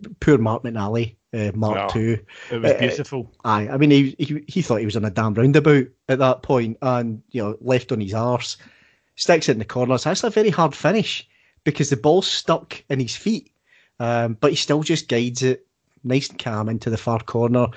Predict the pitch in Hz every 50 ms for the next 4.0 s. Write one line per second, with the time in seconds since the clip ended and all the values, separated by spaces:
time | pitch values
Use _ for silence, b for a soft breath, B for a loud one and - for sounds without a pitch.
0 | B B B B B 127 - - - 165 160 147 135 101 120 110 113 110 - -
1 | 123 107 117 113 - - - - - 160 160 160 151 147 135 127 113 104 - 120
2 | 98 - 104 101 104 110 113 - - 123 120 - - b b b b b b -
3 | - - 147 131 123 113 107 - - - 113 107 107 110 113 - - - -